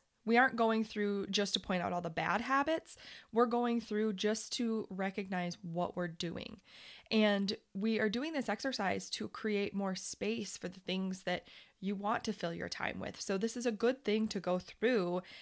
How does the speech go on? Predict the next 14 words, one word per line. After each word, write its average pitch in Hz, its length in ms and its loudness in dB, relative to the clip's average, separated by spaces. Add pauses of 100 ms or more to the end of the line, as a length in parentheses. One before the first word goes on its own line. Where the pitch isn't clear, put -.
(220)
and 196 540 2 (1000)
capture 233 520 -2
that. - 260 -4 (1000)
So 233 140 0
for 247 120 -2
this 285 160 2
section, 214 500 2
I 196 140 6
actually 277 440 2
want 190 280 0
you 185 320 0
to 208 120 -4
think 185 220 -2
about 180 340 2